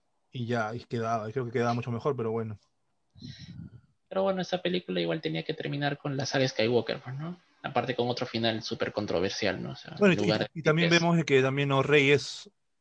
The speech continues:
Speaker 1: simplemente hija de granjeros, pues, ¿no? Es una chica X, no tiene ninguna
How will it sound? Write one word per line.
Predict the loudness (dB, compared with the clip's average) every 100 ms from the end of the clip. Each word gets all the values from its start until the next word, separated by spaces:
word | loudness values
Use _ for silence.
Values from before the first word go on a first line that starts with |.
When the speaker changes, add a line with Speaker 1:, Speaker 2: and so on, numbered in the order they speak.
| _
Speaker 1:
simplemente | -8 -4 0 2 2 2 0
hija | 4 4
de | 6
granjeros, | 4 4 2 2
pues, | 0 0
¿no? | 0
Es | 0
una | 0 0 0
chica | -2 -4 -2
X, | 0 0 -4 -8
no | -8
tiene | -4 -2 0
ninguna | -2 -2 0 0 2 2 2 0 -2 -8